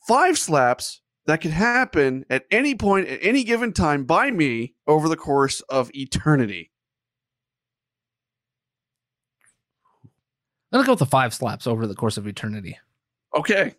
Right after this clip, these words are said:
Speaker 1: <laughs> Fair enough.
Speaker 2: <laughs> Please be safe, be smart, be kind. Make sure you eat all your meals today. And as always, Matthew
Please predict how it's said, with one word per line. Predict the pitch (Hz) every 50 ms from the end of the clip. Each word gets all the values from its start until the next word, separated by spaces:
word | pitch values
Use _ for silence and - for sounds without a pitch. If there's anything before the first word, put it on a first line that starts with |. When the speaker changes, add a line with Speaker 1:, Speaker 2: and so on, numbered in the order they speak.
| _ _
Speaker 1:
<laughs> | _ _ - - - - -
Fair | - - - 147
enough. | 156 - 349 - - - - - _ - 220 - - 247 - - 208 _
Speaker 2:
<laughs> | _ - - - - - _ - -
Please | - 285 233 226
be | 185 196 190
safe, | - - 190 190 190 185
be | - 175 175
smart, | - - 180 185 185 185 180 - _ _ _ _ _ _
be | - 151 226
kind. | 214 - 170 151 143 143 147 147 - _ _ _ _ -
Make | 139 143 139
sure | - 165 156
you | 151 151 139
eat | 139 135 139 -
all | 151 220 247
your | 269 269 247
meals | 269 269 233 196 -
today. | - 143 143 143 170 202 - _ _ _ - - -
And | - 131 135
as | 139 135 139
always, | 175 202 175 143 127 127 123 -
Matthew | 147 160 147 135 131 120 117